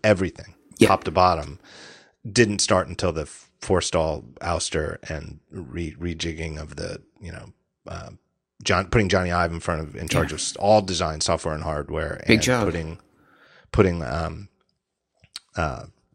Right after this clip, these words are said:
Speaker 1: what's his name in charge of software engineering? Um, Mister
Speaker 2: Really?
Speaker 1: Uh,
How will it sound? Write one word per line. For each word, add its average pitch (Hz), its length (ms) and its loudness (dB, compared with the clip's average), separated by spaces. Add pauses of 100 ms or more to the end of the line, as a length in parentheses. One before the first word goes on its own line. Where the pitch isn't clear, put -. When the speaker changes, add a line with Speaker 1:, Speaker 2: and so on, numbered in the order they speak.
(500)
Speaker 1:
what's 98 200 6
his 85 160 0
name 67 120 -2
in 64 80 -6
charge - 260 0
of 65 100 -8
software - 440 0
engineering? - 460 -10 (200)
Um, - 440 -6 (1800)
Mister - 300 2
Speaker 2:
Really? 143 180 6
Speaker 1:
Uh, - 120 -8